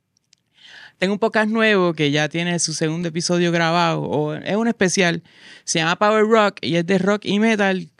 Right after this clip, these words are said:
aquí, eh, desde Puerto Rico, pero hablando de, de la música en general mundial, no, no necesariamente la de, la de la isla.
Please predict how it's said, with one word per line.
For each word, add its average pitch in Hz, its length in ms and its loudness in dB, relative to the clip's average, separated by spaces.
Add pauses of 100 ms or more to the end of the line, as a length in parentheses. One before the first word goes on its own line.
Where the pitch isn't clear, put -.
(120)
aquí, 151 560 -2
eh, 135 240 0
desde 147 260 0
Puerto 147 320 -2
Rico, 208 380 0
pero 156 400 -2
hablando 156 420 -4
de, 165 380 0
de 143 160 -2
la 139 80 -4
música 165 440 -2
en 131 280 -6
general 147 340 0
mundial, 139 420 -4
no, 123 180 -4
no 131 200 -4
necesariamente 180 720 -4
la 160 120 -2
de, 147 160 -2
la 139 180 -2
de 135 120 -2
la 131 160 2
isla. 123 320 -2